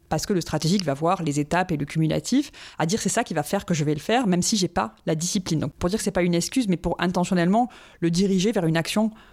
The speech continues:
concrète. Donc, donc vraiment en trois phases, de dire j'en prends conscience, je l'affine, je le développe et puis je, je, je l'utilise intentionnellement. Et puis bien sûr, ce que disait Nico, hein,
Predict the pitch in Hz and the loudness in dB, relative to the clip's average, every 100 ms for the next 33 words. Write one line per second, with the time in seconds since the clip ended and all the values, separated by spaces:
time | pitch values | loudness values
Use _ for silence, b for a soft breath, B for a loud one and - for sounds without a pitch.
0 | B - 185 180 - - - _ - 180 | B -6 -2 0 -2 -6 -16 _ -4 -2
1 | 185 185 180 214 247 - 185 - 202 - | 0 0 2 2 0 0 -2 0 -2 0
2 | 254 247 160 160 170 202 220 - 196 208 | 0 0 0 0 2 2 2 0 0 0
3 | 214 202 175 160 196 226 - - 170 185 | 0 0 -2 0 2 2 0 -4 -2 0
4 | 175 175 214 196 170 160 151 165 214 - | 0 0 0 2 2 2 2 2 0 0
5 | - 147 196 180 156 147 147 160 151 156 | -4 -2 -2 -2 -2 0 0 0 0 2
6 | 202 202 - - 190 180 160 - 165 151 | 2 0 -4 -2 -2 0 -2 0 0 2
7 | 151 202 208 - 175 165 156 233 240 - | 2 2 -2 -2 0 2 0 0 -2 -4
8 | 175 156 165 165 208 226 | -2 0 0 0 0 0